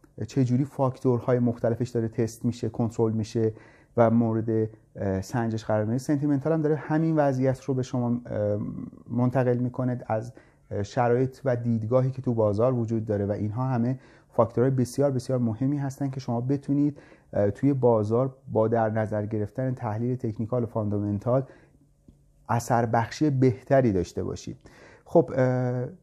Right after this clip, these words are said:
جمعی اینها به شما کمک می‌کنه تا، اه، یک دید کلی نسبت بازار پیدا کنید، اما همهٔ این موارد جنسش جنس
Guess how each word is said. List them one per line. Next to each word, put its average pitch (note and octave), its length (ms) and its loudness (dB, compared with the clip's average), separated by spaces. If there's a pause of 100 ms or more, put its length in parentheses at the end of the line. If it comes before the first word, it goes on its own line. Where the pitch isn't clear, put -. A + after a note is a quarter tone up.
(240)
جمعی D3 360 4
اینها E3+ 580 -2
به D3 120 -4
شما C#3+ 260 -2
کمک D3+ 380 -4
می‌کنه E3+ 240 -4
تا، E3 420 0 (240)
اه، A2+ 200 0
یک C#3 220 0
دید D3 180 -2
کلی C3+ 300 0
نسبت D#3+ 320 -2
بازار E3 300 4
پیدا E3 220 -2
کنید، F3 280 -2
اما E3 220 0
همهٔ D3+ 380 -4
این F3 380 0
موارد E3 380 0 (300)
جنسش D#3+ 400 2
جنس D#3 340 0